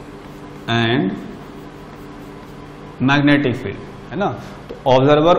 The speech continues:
ओ टू के रिस्पेक्ट में ये इलेक्ट्रिक फील्ड प्रोड्यूस करेगा और मैग्नेटिक फील्ड प्रोड्यूस करेगा। लेकिन अगर कोई ऐसा चार्ज हो जो कि एक्सेलरेटेड हो, मतलब किसी वेलोसिटी से भी चल रहा है और उसके पास एक्सेलरेशन भी है,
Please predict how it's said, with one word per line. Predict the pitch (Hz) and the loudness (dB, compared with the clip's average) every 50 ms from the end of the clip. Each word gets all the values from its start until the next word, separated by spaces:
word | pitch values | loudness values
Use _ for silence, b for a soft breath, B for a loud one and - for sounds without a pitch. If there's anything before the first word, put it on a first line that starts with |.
| - - | 6 6
ओ | 147 147 | 6 6
टू | 147 147 190 185 | 8 8 6 6
के | 175 175 | 8 6
रिस्पेक्ट | 175 175 170 - - 180 170 170 - | 6 6 4 4 2 2 2 2 2
में | 170 175 202 220 | 2 2 2 4
ये | - 147 143 139 | 4 4 6 6
इलेक्ट्रिक | 135 131 135 135 135 170 175 165 | 6 4 2 2 0 0 0 2
फील्ड | - 170 170 175 170 | 2 2 4 4 2
प्रोड्यूस | 170 175 165 165 165 165 | 2 2 4 2 2 2
करेगा | - 175 165 170 165 165 170 170 | 2 4 6 6 6 8 8 6
और | 170 170 - - 151 151 | 6 6 6 4 4 4
मैग्नेटिक | 143 131 123 123 123 123 120 120 131 123 | 4 4 2 2 2 0 0 0 -2 -2
फील्ड | 120 123 120 120 120 110 | -2 -2 -2 -2 -2 0
प्रोड्यूस | 113 104 104 101 - | -2 -2 -2 -4 -6
करेगा। | - 104 98 95 90 87 - - - - B B B B B B B B | -6 -8 -8 -8 -8 -10 -12 -14 -14 -18 B B B B B B B B
लेकिन | 160 196 226 247 - | 2 4 4 6 6
अगर | 180 196 214 226 | 6 6 6 6
कोई | 220 226 214 196 | 6 6 8 8
ऐसा | 170 156 160 156 196 214 202 | 10 8 8 8 6 4 4
चार्ज | 208 165 139 139 143 143 139 135 123 | 6 6 8 8 10 8 8 6 4
हो | 113 104 107 107 117 - - - - B B B B - | 2 2 0 0 -2 -6 -8 -14 -16 B B B B 0
जो | 123 147 175 185 | 2 4 4 4
कि | - 214 214 - | 4 4 4 6
एक्सेलरेटेड | 156 180 175 175 - 214 196 185 175 175 175 175 147 113 | 6 6 6 6 6 6 6 8 8 6 8 6 6 6
हो, | 107 101 | 4 2
मतलब | - 131 139 147 170 180 170 | 2 4 2 4 4 2 2
किसी | - 185 170 - 185 | 2 0 2 4 4
वेलोसिटी | 151 139 135 139 139 139 151 151 151 202 196 | 6 6 6 6 4 4 4 2 4 4 4
से | 185 196 190 | 4 4 4
भी | 196 185 | 4 4
चल | 170 143 123 | 4 4 4
रहा | 113 113 113 | 4 4 4
है | 113 131 | 4 4
और | - 139 151 | 4 2 0
उसके | 156 - - - 175 | 0 0 0 0 0
पास | 175 - 151 147 151 151 - - - | 4 6 8 8 8 6 4 2 0
एक्सेलरेशन | 147 143 - - 165 160 175 190 190 - 214 190 | 0 0 2 2 4 4 4 4 2 2 2 4
भी | 175 165 135 | 4 4 4
है, | 117 110 107 123 | 4 4 2 0